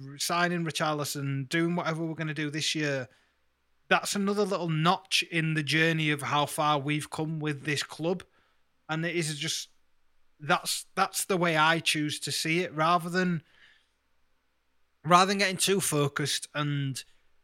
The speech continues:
too emotional or, or distracted by the end goal, because I, I,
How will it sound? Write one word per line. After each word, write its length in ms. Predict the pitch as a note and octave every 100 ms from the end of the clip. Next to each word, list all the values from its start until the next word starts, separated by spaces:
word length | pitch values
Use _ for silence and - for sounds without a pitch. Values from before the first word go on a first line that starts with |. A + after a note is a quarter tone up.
| _ _ _ -
too 240 | - D#3+
emotional 720 | D#3 D#3 D#3 D3 D3+ D3 C#3+
or, 260 | C#3 C#3 C3
or 100 | C#3
distracted 720 | C3+ - F3+ - - D#3+ C#3
by 200 | C#3+ C#3+
the 160 | C#3+
end 260 | D3 C#3+ C3+
goal, 280 | C#3+ C3+ C3
because 260 | C#3 F3+
I, 60 | E3
I, 200 | D3